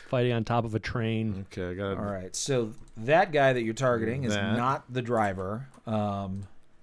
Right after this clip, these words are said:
Speaker 2: That's
Speaker 3: this,
Speaker 2: okay.
Speaker 3: this guy was, I'm pretty sure.
Speaker 2: Well, I can reach him, so I'll hit him.
Speaker 3: That's true. The driver has three quarters cover.
Speaker 2: Okay.
Speaker 3: Um, the regular guy only has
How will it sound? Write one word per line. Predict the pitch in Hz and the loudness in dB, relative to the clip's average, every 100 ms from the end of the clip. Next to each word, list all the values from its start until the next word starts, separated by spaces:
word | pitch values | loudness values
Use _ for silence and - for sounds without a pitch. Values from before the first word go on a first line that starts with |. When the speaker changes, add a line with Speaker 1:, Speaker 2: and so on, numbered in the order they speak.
| - | -2
Speaker 2:
That's | 175 208 | 0 4
Speaker 3:
this, | |
Speaker 2:
okay. | 190 - 190 180 | 4 10 12 12
Speaker 3:
this | 131 - | 10 -8
guy | - 98 90 | -10 -8 -8
was, | 87 87 87 104 - - 113 | -8 -10 -10 -10 -10 -12 -16
I'm | |
pretty | - 101 | -14 -12
sure. | - 92 90 - _ _ _ | -12 -14 -14 -18 _ _ _
Speaker 2:
Well, | 120 120 | 4 6
I | |
can | 131 131 | 6 6
reach | 135 131 | 6 6
him, | 135 107 - | 4 4 -2
so | - 131 | 2 6
I'll | 123 - | 6 6
hit | 156 127 | 6 8
him. | 139 | 6
Speaker 3:
That's | 127 - | 6 2
true. | 135 - - - - | 0 0 -16 -18 -4
The | 120 | 2
driver | 156 185 190 | 8 8 8
has | 170 165 151 - - | 6 6 4 -2 -12
three | - 196 | -2 0
quarters | - 185 139 131 | 4 4 4 2
cover. | - 110 101 104 123 - - | 2 0 0 -2 -4 -12 -2
Speaker 2:
Okay. | 147 110 - | -2 -2 -4
Speaker 3:
Um, | 117 113 110 107 98 | 0 0 2 -2 -2
the | 117 117 113 110 117 107 110 | 0 2 2 0 -2 -8 -4
regular | 120 131 131 123 113 | 2 4 4 4 4
guy | 113 107 104 104 104 | 2 4 2 0 -2
only | 110 107 | -2 -2
has | 101 92 - - | -2 -4 -6 -8